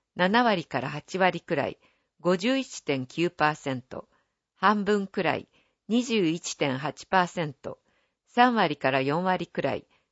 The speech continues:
六点二パーセント。ほとんど分かっていない、三点零パーセント。無回答、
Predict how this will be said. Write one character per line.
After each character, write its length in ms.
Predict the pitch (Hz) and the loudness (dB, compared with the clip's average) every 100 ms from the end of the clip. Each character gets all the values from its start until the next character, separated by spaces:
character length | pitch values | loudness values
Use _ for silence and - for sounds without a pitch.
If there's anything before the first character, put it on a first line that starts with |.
| _ | _
六 220 | - 226 - | -2 -2 0
点 260 | 185 151 | 0 0
二 120 | 135 | -2
パ 200 | 131 170 | 0 2
ー 40 | 165 | 2
セ 180 | - 165 | 2 -4
ン 80 | 127 | -4
ト。 260 | - - _ _ _ _ | -10 -12 _ _ _ _
ほ 140 | - 208 | -6 -2
と 180 | 269 | 0
ん 60 | 269 | 2
ど 100 | 190 | 2
分 180 | 135 143 | 0 2
か 100 | 180 | 0
っ 80 | - | 0
て 140 | - | -6
い 120 | 127 | -4
な 160 | 117 135 | -2 -2
い、 140 | 131 - _ _ | -4 -10 _ _
三 300 | - 233 226 | 2 4 4
点 280 | - 131 117 | -2 -4 0
零 200 | 143 160 | 0 0
パ 180 | 151 | 0
ー 40 | 147 | 0
セ 200 | - 139 | -2 -4
ン 80 | 123 | -4
ト。 280 | - 90 - _ _ _ _ - | -8 -10 -12 _ _ _ _ -6
無 160 | 170 | -4
回 260 | - 220 196 | 2 2 2
答、 420 | _ 117 101 - | _ -6 -6 -8